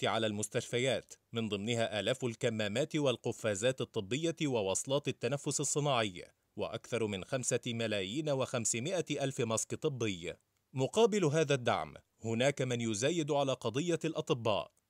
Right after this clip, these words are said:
فوزيرة الصحة والسكان وجهت بفتح تحقيق عاجل وفوري في واقعة وفاة الطبيب وليد يحيى عبد الحليم،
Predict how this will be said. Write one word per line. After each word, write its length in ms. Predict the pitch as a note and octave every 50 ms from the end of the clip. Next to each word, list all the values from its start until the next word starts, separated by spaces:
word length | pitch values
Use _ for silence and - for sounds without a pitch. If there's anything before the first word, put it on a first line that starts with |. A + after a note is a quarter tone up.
| _ _ _ _ _
فوزيرة 520 | - D#3+ D#3+ D#3+ E3 D#3+ G3+ A3+ G#3+ F3+ -
الصحة 400 | E3+ - - G3 - - E3 D3+ -
والسكان 560 | D3 C3+ C3 - - A#2+ - - C#3+ D3+ E3+
وجهت 400 | E3 C#3+ B2 A2+ A#2 B2+ B2 A#2
بفتح 400 | G#2 G#2 G2+ - D#3+ - - D3
تحقيق 580 | C3+ - B2 - - - C#3 D3+ - - C#3 A#2
عاجل 460 | F#2 G2+ C#3 D#3 C#3 C#3 C3 C3 B2+
وفوري 580 | A#2+ A#2 - - A2 G2+ G#2+ A#2+ C#3+ D3+ D3 C#3
في 140 | - C3
واقعة 480 | A#2 G#2+ G2+ F#2+ - - D3 C#3+ C#3 C3 -
وفاة 360 | C#3+ B2 A2 G#2 - D#3 D#3 -
الطبيب 500 | D3 C3 - - A#2 G#2+ A#2+ C#3+ D#3+ C#3
وليد 300 | B2 A#2 A2+ A2+ G2 F2
يحيى 320 | F#2+ A2 B2+ - - B2+ A#2
عبد 240 | A2 A2 G#2+ G#2+
الحليم، 520 | A2 G#2 - - A#2+ C3+ C3+ G#2+ F#2+ E2+